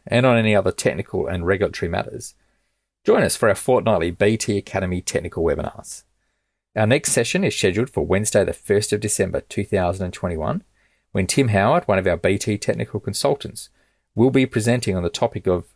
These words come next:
questions in review from two thousand and twenty-one to two thousand and twenty-two. From common questions to commonly misunderstood changes,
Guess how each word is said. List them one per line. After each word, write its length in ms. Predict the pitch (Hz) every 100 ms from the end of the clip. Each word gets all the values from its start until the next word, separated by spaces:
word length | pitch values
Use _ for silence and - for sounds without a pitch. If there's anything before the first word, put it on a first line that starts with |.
| _ _
questions 440 | - 131 - 117
in 120 | 110 101
review 380 | 92 123 233 - _
from 180 | - 78
two 180 | - 113
thousand 360 | - 104 104 110
and 80 | 104
twenty-one 440 | 98 101 107 175 -
to 80 | -
two 200 | - 87
thousand 440 | - 92 92 98
and 100 | 90
twenty-two. 480 | - 85 82 - - _ _ _ _ _ _ _ _ _ _ _ _ -
From 120 | 92
common 280 | 117 131 123
questions 480 | - 170 - - -
to 80 |
commonly 540 | - - 110 120 117 113
misunderstood 600 | 110 - 104 101 - 98
changes, 720 | - 92 104 127 - -